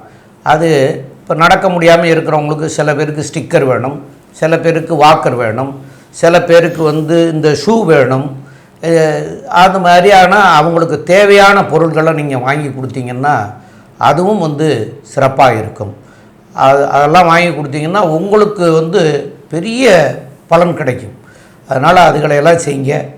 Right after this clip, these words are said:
கண்டிப்பா வந்து உங்களுக்கு நல்வழிப்படுத்தக்கூடிய வாய்ப்புகளை சனி பகவான் ஏற்படுத்தி தருவார்னு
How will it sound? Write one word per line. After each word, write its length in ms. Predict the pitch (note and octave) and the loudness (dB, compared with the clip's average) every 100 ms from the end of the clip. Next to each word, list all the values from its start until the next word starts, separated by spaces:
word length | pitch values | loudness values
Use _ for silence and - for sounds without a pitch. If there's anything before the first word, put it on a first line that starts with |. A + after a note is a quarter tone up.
| - | -8
கண்டிப்பா 540 | D3 F#3 F#3 - G3+ F3 | -6 -4 -4 -2 0 0
வந்து 320 | C#3+ C#3 C#3 | 0 -4 -4
உங்களுக்கு 680 | C3+ B2 C3 D3 D#3 - - - - _ | -4 -6 -6 -6 -6 -10 -20 -20 -20 _
நல்வழிப்படுத்தக்கூடிய 1120 | C3+ D#3 D#3+ D#3 C3 C3+ C3 C3 B2 B2 B2+ | -2 0 2 0 0 -4 -4 -6 -8 -6 -4
வாய்ப்புகளை 600 | A#2 C3 C3+ C#3+ C3 C3+ | 0 0 0 -4 -2 -2
சனி 260 | C3 C3 D3 | -2 -4 -4
பகவான் 380 | C#3 C3+ C3 C3 | -2 0 0 0
ஏற்படுத்தி 440 | B2 B2 C3 A#2+ | -4 -4 -8 -10
தருவார்னு 600 | A2 B2 A2+ B2 B2+ A#2+ | -10 -6 -2 -2 -2 -8